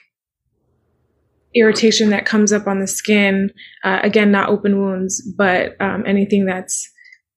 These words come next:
you know, needs really some healing, comfrey is really supportive too.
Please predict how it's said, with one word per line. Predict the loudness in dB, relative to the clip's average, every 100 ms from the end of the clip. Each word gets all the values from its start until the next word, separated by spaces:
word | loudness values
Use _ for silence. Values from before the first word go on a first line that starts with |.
| _
you | 0
know, | 2 4
needs | 4 4 0 -8 -6
really | 0 2 2 0 -2 -8 _ _ _
some | 0 2
healing, | 4 4 2 0 -2
comfrey | -4 -4 -2
is | -2 -2
really | -2 -2
supportive | -4 -8 -4 -4 -4
too. | -6 -4 -6